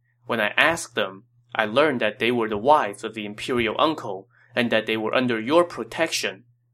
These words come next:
I wanted to let them go, but my partner refused and even dared to make vulgar suggestions. So I killed him, and now I present his head to you to apologize." "Where are the ladies now?"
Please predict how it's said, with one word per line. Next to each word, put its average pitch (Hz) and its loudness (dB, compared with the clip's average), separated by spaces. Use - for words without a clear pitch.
I 107 -4
wanted 143 2
to 113 -12
let 127 0
them 107 -2
go, 165 2
but 123 -8
my 107 -2
partner 110 4
refused 104 -6
and 113 -6
even 123 -4
dared 127 4
to 120 -8
make 123 2
vulgar 127 4
suggestions. - 2
So 123 -4
I 104 -2
killed 185 6
him, 95 -6
and 127 -2
now 113 6
I 139 8
present 127 0
his 117 -8
head 131 2
to - -14
you 110 -4
to 113 -4
apologize." 104 0
"Where 117 6
are 117 8
the 113 0
ladies 123 4
now?" 151 8